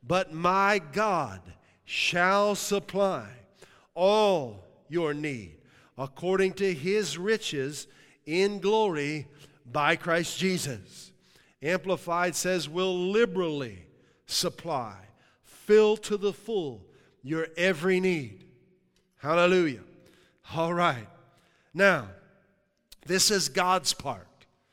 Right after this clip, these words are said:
Remember we said at the beginning there are two parts you need to know. You need to know God's part.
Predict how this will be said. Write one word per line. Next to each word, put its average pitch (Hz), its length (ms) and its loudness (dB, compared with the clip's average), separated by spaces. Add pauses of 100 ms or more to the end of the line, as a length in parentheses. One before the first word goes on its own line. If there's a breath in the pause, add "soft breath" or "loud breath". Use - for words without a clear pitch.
(340)
Remember 135 160 -10
we 156 120 -4
said 170 180 -2
at 165 80 -4
the 160 40 -6
beginning 160 360 -4
there 147 120 -2
are 139 40 -6
two 180 180 -10
parts 175 420 -6
you 131 60 -12
need 147 140 -8
to 147 80 -8
know. 147 160 -6
You 123 100 -8
need 139 160 -10
to 143 80 -6
know 151 180 -6
God's 180 460 -4
part. 120 420 -12